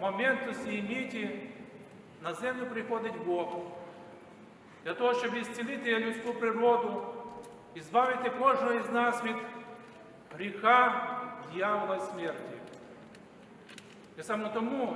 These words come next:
людина вдячна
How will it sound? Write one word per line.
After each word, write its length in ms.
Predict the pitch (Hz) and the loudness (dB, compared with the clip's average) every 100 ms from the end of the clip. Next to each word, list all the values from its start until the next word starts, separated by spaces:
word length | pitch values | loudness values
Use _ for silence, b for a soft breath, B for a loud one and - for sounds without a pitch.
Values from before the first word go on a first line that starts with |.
| - | -4
людина 600 | 208 247 233 220 233 - - - - - - - - - - - - - - - - - - 151 | -4 0 6 6 4 0 -4 -8 -10 -12 -14 -14 -16 -16 -16 -18 -18 -18 -20 -20 -20 -20 -18 -16
вдячна 560 | 147 269 277 277 254 | 2 6 6 4 2